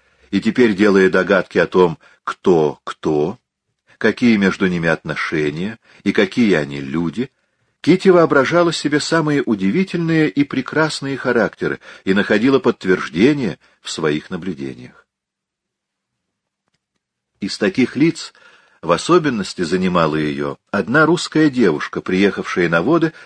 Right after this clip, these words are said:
с больною русскою дамой, с мадам Шталь, как ее все звали.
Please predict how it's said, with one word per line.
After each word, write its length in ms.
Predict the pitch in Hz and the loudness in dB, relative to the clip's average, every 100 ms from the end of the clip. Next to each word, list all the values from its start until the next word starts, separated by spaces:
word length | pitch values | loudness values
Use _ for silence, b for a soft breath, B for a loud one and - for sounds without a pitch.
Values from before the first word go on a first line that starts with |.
| B | B
с 120 | 85 107 | -14 -2
больною 600 | 95 92 131 165 156 - | 0 2 2 2 2 2
русскою 580 | 98 139 - - 139 | -2 -2 -6 -4 -4
дамой, 500 | 117 95 85 80 73 b b - | 0 2 2 -2 -6 b b -18
с 160 | - | -4
мадам 460 | 92 82 104 113 117 | -2 2 2 0 -2
Шталь, 560 | - - - 87 67 - - _ _ _ _ | -6 -4 0 0 -2 -10 -20 _ _ _ _
как 240 | - 87 92 | -6 -4 -2
ее 160 | 76 | -2
все 240 | - 85 71 | -4 -6 -6
звали. 400 | 73 73 65 | -6 -8 -10